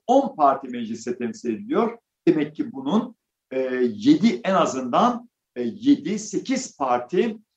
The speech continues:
e, bunun sürdürülemezliğini kabul etmiş oluyor. İşte bu bakımdan da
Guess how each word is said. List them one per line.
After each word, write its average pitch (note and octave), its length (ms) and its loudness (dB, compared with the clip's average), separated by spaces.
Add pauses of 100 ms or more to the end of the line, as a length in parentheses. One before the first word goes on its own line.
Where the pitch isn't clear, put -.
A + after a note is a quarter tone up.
(200)
e, C#3 400 2
bunun D#3 300 -12
sürdürülemezliğini C3+ 1160 -4 (160)
kabul D#3+ 280 -4
etmiş B2+ 340 -10
oluyor. A2 500 -4
İşte - 280 -2
bu C#4+ 140 -2
bakımdan B2 720 0
da A3 320 2